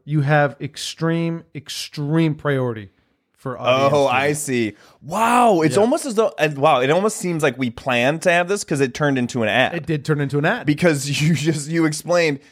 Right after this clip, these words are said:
Speaker 2: there's a way to jump it. But I was actually going, or do you, are you looking, so you're, it's fully chrono-, chronological?
Speaker 1: That's it.
Speaker 2: You're not, you don't look at the content and go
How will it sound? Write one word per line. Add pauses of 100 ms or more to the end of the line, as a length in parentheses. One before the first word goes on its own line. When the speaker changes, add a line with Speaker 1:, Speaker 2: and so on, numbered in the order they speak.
(100)
Speaker 2:
there's
a
way
to
jump
it. (220)
But
I
was
actually
going,
or
do
you,
are
you
looking,
so
you're,
it's
fully
chrono-,
chronological?
Speaker 1:
That's
it. (120)
Speaker 2:
You're
not,
you
don't
look
at
the
content
and
go